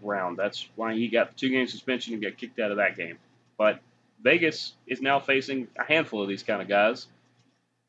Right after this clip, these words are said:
How did they do with it? Well, there was a slight scuffle with, uh, it was about halfway, I think it was about eleven thirty to go in the first period, uh, in front of the net.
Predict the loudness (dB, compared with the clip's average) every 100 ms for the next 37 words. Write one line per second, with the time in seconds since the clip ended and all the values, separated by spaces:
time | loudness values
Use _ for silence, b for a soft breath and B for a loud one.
0 | _ 4 6 6 0 -2 2 2 2 -2
1 | -6 6 6 6 0 _ _ 2 2 4
2 | 4 4 4 4 6 0 -6 _ _ _
3 | _ -2 2 2 2 2 6 8 8 6
4 | 4 2 2 6 4 4 -2 0 0 -2
5 | -4 -2 0 4 4 2 0 2 4 2
6 | 0 -6 -2 0 2 0 -2 -2 -2 0
7 | 0 0 -6 -4 0 2 2 0 -6 _
8 | _ _ _ _ _ _ _ _ -10 0
9 | 2 2 0 0 0 2 0 2 6 6
10 | 4